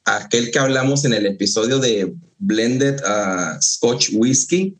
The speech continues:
que era el de John Corr. No sé si recuerden que hablábamos de que le daban unos boles de malta para hacer botellas. Bueno, este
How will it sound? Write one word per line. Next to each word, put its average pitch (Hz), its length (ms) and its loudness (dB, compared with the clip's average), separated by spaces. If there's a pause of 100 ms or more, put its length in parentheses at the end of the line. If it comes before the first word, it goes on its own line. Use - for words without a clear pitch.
(640)
que 104 140 2
era 117 200 2
el 127 100 0
de 107 140 2
John 127 320 0
Corr. 113 340 0
No - 80 -14
sé 104 160 -4
si - 200 0
recuerden 113 680 0
que 110 100 0
hablábamos 107 600 0
de 95 180 0
que 90 100 -4
le 98 220 2
daban 101 280 0
unos 117 220 0
boles 113 360 2
de 107 120 2
malta 104 460 -2
para 104 160 0
hacer 104 360 -2 (400)
botellas. 117 800 0 (300)
Bueno, 127 340 2
este 170 420 0